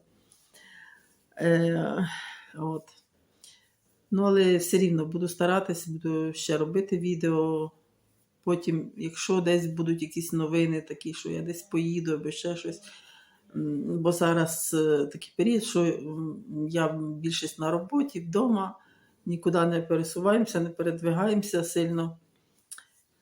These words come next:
то нічого такого інтересного немає, що засняти вам. Як тільки десь поїдемо, десь щось побачимо гарне, покажу вам ще. Ну, і такі всякі краєвиди, чи ще щось, нові вулиці, нові і в Неаполі.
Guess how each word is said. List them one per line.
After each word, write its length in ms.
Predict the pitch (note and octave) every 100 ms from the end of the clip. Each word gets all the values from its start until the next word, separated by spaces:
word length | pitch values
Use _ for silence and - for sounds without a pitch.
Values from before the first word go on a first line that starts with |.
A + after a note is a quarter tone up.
| -
то 120 | F3+
нічого 320 | F3+ E3 E3+
такого 240 | F3 E3+ E3
інтересного 1040 | E3 E3+ E3+ E3 E3 D#3 D#3 D#3 D#3+ E3 _ _ _ -
немає, 500 | - E3 D#3+ D#3 D3+
що 160 | - E3
засняти 480 | D#3+ - A#3 A#3
вам. 220 | F3 E3+ E3 _ _ _ _ _ _ _ -
Як 180 | E3+ -
тільки 240 | F3+ E3
десь 360 | E3+ E3 - -
поїдемо, 600 | - E3 E3 E3 E3 D#3+
десь 200 | D#3+ -
щось 600 | E3 E3 - - - -
побачимо 520 | E3 E3 D#3+ D#3 E3+
гарне, 540 | E3+ F3 E3 D#3 D#3 _ _
покажу 420 | - E3 D#3 D#3+ D#3
вам 240 | D#3 D3
ще. 280 | - - E3 _ _ _ _ - _ -
Ну, 240 | D3+ D#3 D3+
і 80 |
такі 500 | C#3+ C#3+ - C#3+ D#3+ - _ _ _ _ _ _
всякі 560 | - - - D#3 D#3 D3
краєвиди, 760 | - E3 E3 F3 G3 F#3+ E3+
чи 280 | E3 D#3 D3+
ще 220 | - F3+
щось, 240 | F3 E3 E3
нові 320 | D#3+ D#3 D3+
вулиці, 540 | E3 G3+ F3 E3+ D#3+
нові 280 | D#3+ D#3+ D#3+
і 220 | - D#3+
в 140 | D#3 D#3+
Неаполі. 640 | D#3+ D3+ D#3+ E3+ D3+